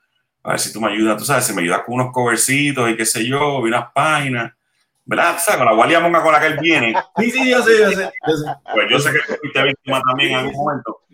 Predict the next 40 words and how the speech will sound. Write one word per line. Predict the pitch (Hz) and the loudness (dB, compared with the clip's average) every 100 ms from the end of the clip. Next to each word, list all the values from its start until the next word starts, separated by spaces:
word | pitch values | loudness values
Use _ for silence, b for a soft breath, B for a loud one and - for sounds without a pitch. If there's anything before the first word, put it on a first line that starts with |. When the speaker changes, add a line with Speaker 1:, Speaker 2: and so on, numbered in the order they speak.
| _ _ | _ _
Speaker 1:
Este, | 117 113 - 107 87 - _ _ _ _ _ - | -4 -4 -2 -4 -4 -12 _ _ _ _ _ -10
y | 123 | -4
yo | 113 | -2
le | 117 | 0
dije, | 120 120 101 90 - | 0 -2 -4 -6 -14
"Pues | 95 90 | -12 -8
mira, | 101 180 147 - _ _ _ _ _ _ _ | -6 -6 -6 -14 _ _ _ _ _ _ _
sí, | - - 85 | -18 -14 -10
dale, | 117 113 160 | -4 -2 -2
vamos | 135 135 | -4 -6
a | 135 120 | -6 -6
hacerlo, | 151 170 | -4 -4
pero | 107 - | -6 -10
entonces | 104 143 - 92 | -8 -8 -10 -10
yo | 101 | -8
tengo | 123 | -6
un | 131 | -6
proyecto | 127 151 120 | -4 -4 -6
y | |
necesito | 110 135 | -12 -14
que | 127 | -10
tú | |
me | 123 | -8
ayudes". | 104 78 73 - _ _ _ _ _ _ _ _ _ _ _ _ _ _ _ _ _ | -8 -8 -12 -18 _ _ _ _ _ _ _ _ _ _ _ _ _ _ _ _ _
Y | 85 82 80 80 80 | -12 -8 -6 -6 -6
él | |
me | 85 | -4
dice, | 107 95 | -4 -4
"Ah, | 156 | -2
pues | 143 | 0
dale, | 139 | 2
vamos | 165 139 180 | 2 0 0
a | 135 | -2
hacerlo". | 113 | -2
Entonces | 101 - 110 - | -6 -4 -4 -2
yo | 90 | -4
le | 90 | -4
enseñé | 92 110 110 | -4 -2 0
el | 113 | -2
draft | - 170 156 135 135 | 0 2 4 2 -2